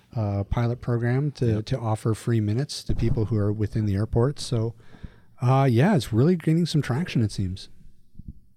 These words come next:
Speaker 1: So, wearables, man, it's where it's at. It's the new orange.
Speaker 2: <laughs> All right.
Speaker 1: All right. Okay, that's it.
Speaker 2: That's it.
Speaker 1: That is it.
Speaker 2: That,
Speaker 1: We're, we're
Speaker 2: that's the whole thing?
Speaker 1: I think so.
Speaker 2: Everything?
Speaker 1: That's,
Speaker 2: We've
Speaker 1: that's
Speaker 2: done,
Speaker 1: everything.
Speaker 2: we've done all the articles?
Speaker 1: Yeah.
Speaker 2: Alrighty.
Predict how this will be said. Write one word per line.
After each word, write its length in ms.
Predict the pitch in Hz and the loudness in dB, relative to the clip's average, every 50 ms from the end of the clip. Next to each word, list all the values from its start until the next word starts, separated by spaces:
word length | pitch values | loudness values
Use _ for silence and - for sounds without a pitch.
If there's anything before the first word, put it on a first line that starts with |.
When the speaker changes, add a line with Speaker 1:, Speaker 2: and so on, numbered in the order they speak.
| _ _ _ _ - - - - - _ _ _ | _ _ _ _ -20 -20 -20 -20 -20 _ _ _
Speaker 1:
So, 340 | - - - 117 104 107 101 - - - - - _ _ - | -8 -2 2 2 2 2 0 -2 -8 -20 -20 -20 _ _ -2
wearables, 480 | 107 107 123 165 185 156 123 110 101 104 | 2 4 4 4 4 2 2 0 2 0
man, 260 | 98 104 110 123 117 _ _ _ _ - | 0 0 0 -2 -4 _ _ _ _ -8
it's 220 | - 98 101 - - | -6 -6 -4 -4 -2
where 140 | 104 113 131 | 0 0 0
it's 100 | 131 - | 0 -2
at. 200 | 123 131 123 - - - | -2 -2 -4 -4 -8 -12
It's 100 | - - | -12 -6
the 140 | - 104 | -2 0
new 140 | 107 113 120 | 2 4 4
orange. 400 | 117 117 120 120 110 104 - - _ _ _ _ _ _ _ _ _ _ _ _ _ _ _ - - - | 4 4 2 2 0 -2 -4 -8 _ _ _ _ _ _ _ _ _ _ _ _ _ _ _ -8 -6 -4
Speaker 2:
<laughs> 0 | - - - - - _ _ - 151 _ _ _ _ _ _ _ _ _ _ _ _ _ _ _ _ _ _ _ _ _ _ _ _ _ _ - - | -4 -6 -6 -8 -20 _ _ -20 -20 _ _ _ _ _ _ _ _ _ _ _ _ _ _ _ _ _ _ _ _ _ _ _ _ _ _ -8 -4
All 60 | 85 | -2
right. 260 | 85 95 101 80 - - - - - | 0 0 0 -2 -4 -8 -12 -4 0
Speaker 1:
All 80 | 123 127 | 2 2
right. 220 | 135 127 123 117 - | 2 2 0 -2 0
Okay, 200 | 147 151 156 147 | 0 2 2 4
that's 220 | 139 151 156 - - | 2 2 2 2 2
it. 200 | 147 127 117 - _ _ - | 0 0 0 -4 _ _ -6
Speaker 2:
That's 180 | - 98 - | -6 -2 0
it. 220 | 135 - 156 - - - - _ _ _ | 0 0 0 -2 -4 -10 -20 _ _ _
Speaker 1:
That 160 | - 120 120 131 | -4 0 2 2
is 140 | 127 117 | 2 4
it. 180 | 131 156 160 151 - - - | 2 2 2 0 -4 -6 -2
Speaker 2:
That, 100 | 117 123 | 0 2
Speaker 1:
We're, 100 | 123 123 | 2 0
we're 60 | 117 - - - - | -2 -4 -12 -8 -4
Speaker 2:
that's 200 | - 104 120 113 | -2 -2 -2 0
the 60 | - 110 | -2 -2
whole 120 | 120 120 | 0 0
thing? 220 | - 131 147 180 - - - - | 0 -2 -2 -2 -4 -8 -8 -4
Speaker 1:
I 60 | 104 | -2
think 160 | 110 127 151 | 0 0 -2
so. 200 | - - - 202 233 | -2 -4 -4 -4 -2
Speaker 2:
Everything? 280 | 180 104 123 135 151 165 | 0 0 0 0 0 -2
Speaker 1:
That's, 120 | 156 - - | -2 -2 -2
Speaker 2:
We've 80 | 107 | -2
Speaker 1:
that's 100 | 117 123 | 0 0
Speaker 2:
done, 100 | 110 107 | 0 0
Speaker 1:
everything. 200 | - 160 175 - 104 | 0 0 0 0 0
Speaker 2:
we've 60 | 101 | 0
done 120 | 110 107 | 0 0
all 120 | 107 107 107 | 0 -2 -2
the 120 | 110 107 | -2 -2
articles? 420 | 113 113 113 - 139 123 - - - _ - - | -2 -4 -4 -6 -8 -8 -8 -12 -18 _ -14 -8
Speaker 1:
Yeah. 260 | - 101 107 151 190 151 - - - - - - - _ - - | -4 -2 0 0 0 -2 -4 -8 -18 -20 -20 -20 -20 _ -12 -8
Speaker 2:
Alrighty. 340 | - 85 85 87 90 90 | -4 -2 0 0 0 -2